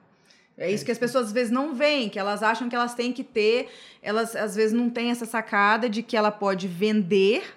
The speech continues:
Speaker 1: antes de entregar, se, né, criar ali um caixa pra poder desenrolar aquele trabalho, até pra poder,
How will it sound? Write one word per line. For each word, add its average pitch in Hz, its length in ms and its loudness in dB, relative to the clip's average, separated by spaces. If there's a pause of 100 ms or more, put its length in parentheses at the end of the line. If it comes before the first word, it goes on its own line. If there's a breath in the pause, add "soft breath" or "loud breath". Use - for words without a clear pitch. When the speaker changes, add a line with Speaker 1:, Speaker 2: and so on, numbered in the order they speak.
Speaker 1:
antes 226 500 0
de 202 80 0
entregar, 208 800 2
se, - 240 -8
né, 233 400 -2 (100)
criar 233 300 4
ali 220 400 2
um 220 160 2
caixa 220 560 2 (340 loud breath)
pra 277 140 4
poder 277 320 4
desenrolar 330 500 2
aquele 381 220 0
trabalho, 294 400 4 (200 loud breath)
até 311 300 4
pra 349 160 0
poder, 311 400 0